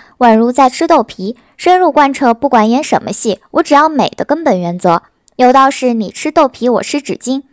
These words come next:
张一山版《鹿鼎记》的韦小宝绑架戏的几个镜头，宛如叼了几张卫生纸。当然，这还不是最令人无语的，剧组可是直接给鳌拜换了姓呀，敲黑板了哈，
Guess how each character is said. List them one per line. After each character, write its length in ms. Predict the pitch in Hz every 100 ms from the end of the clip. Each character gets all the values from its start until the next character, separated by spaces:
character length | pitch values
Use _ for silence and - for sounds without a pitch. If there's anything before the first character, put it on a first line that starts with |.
| _ _
张 180 | 359 370
一 80 | 381
山 200 | 381 370
版 160 | 226 240
《鹿 80 | 262
鼎 200 | 208 208
记》 120 | 247
的 80 | 226
韦 120 | 196
小 220 | - 214
宝 280 | 247 214 -
绑 180 | - 208
架 160 | 226 285
戏 160 | -
的 100 | 269
几 140 | 220 -
个 100 | 202
镜 220 | 294 240
头， 240 | - 185 - _ _
宛 240 | - 202
如 180 | 190 196
叼 200 | 294 330
了 80 | 302
几 100 | -
张 180 | 220 285
卫 120 | 294
生 200 | 349 359
纸。 240 | - - - _ _ _ _
当 120 | 339 370
然， 220 | 349 330
这 100 | 349
还 140 | 294
不 100 | 311
是 160 | 320 349
最 220 | 427 349
令 180 | 233 196
人 160 | 185
无 140 | 185 180
语 160 | 180
的， 220 | - 160 - _ _
剧 160 | - 339
组 220 | 254 233
可 160 | 208 254
是 160 | 226
直 220 | 247 202 233
接 160 | 359
给 80 | 339
鳌 180 | - 202
拜 160 | 247 247
换 220 | 302 269
了 80 | 262
姓 300 | - 403 233
呀， 220 | - - _ _ _ -
敲 160 | - 392
黑 240 | 403 427
板 180 | 320 -
了 120 | 202
哈， 240 | 294 294